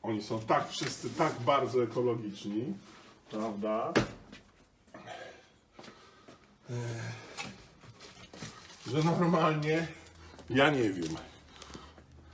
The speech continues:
Widoczek piękny, zimowy,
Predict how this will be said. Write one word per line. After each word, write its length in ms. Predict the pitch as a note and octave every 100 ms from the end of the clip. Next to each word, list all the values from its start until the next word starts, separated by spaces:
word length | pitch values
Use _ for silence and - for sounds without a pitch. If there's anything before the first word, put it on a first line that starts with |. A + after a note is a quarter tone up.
| - - - - -
Widoczek 680 | A2+ C#3 B2+ - B2+ B2+ -
piękny, 600 | B2 A#2+ A#2+ C3+ C#3 F3 - - - - - - - - - - - - -
zimowy, 760 | G#2+ B2 C3+ B2 A2 G#2+ A#2